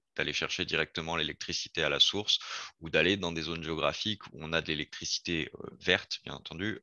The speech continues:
euh, qui est extrêmement compétitive, que ce soit en, en éolien offshore, que ce soit onshore, euh, dans des zones éloignées ou dans des zones où on a de l'ensoleillement, euh, euh, douze heures par jour qui marche très bien. Donc, euh, donc sur cette composante-là, c'est vraiment lié en fait au,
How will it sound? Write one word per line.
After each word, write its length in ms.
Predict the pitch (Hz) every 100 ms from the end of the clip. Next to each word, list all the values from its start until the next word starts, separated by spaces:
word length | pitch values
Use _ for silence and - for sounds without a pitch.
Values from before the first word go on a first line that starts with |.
| -
euh, 400 | 76 73 71 71
qui 120 | -
est 20 | 76
extrêmement 420 | - - 82 92
compétitive, 600 | 101 92 92 - - 76
que 440 | - - - -
ce 120 | -
soit 260 | 78 - 92
en, 580 | 85 73 71 71 69 57
en 140 | 80
éolien 360 | 80 76 80 73
offshore, 520 | - - 95 98 -
que 80 | -
ce 160 | -
soit 420 | - 87 80 76 80
onshore, 600 | 82 - 92 90 73 71
euh, 20 |
dans 160 | 73
des 80 | 76
zones 220 | 76 82
éloignées 460 | 76 80 78 87 104
ou 120 | 92
dans 160 | 80 76
des 80 | 73
zones 280 | 92 95
où 20 | 82
on 120 | 80
a 60 | 78
de 60 |
l'ensoleillement, 800 | 82 - 78 73 76 87 92 82
euh, 280 | 73 67 69 - - - - -
euh, 160 | 64 76
douze 220 | 76 80
heures 120 | 80
par 160 | - 69
jour 300 | - 95 -
qui 120 | -
marche 220 | 73 -
très 140 | - 80
bien. 160 | 71 - _
Donc, 300 | - 67 -
euh, 60 | - - - - - - -
donc 160 | - -
sur 120 | -
cette 180 | - 95
composante-là, 600 | 95 85 87 82 - 95
c'est 120 | -
vraiment 300 | - 78 82
lié 400 | 80 78 80 95
en 100 | 80
fait 300 | 73 90 -
au, 440 | 78 71 - -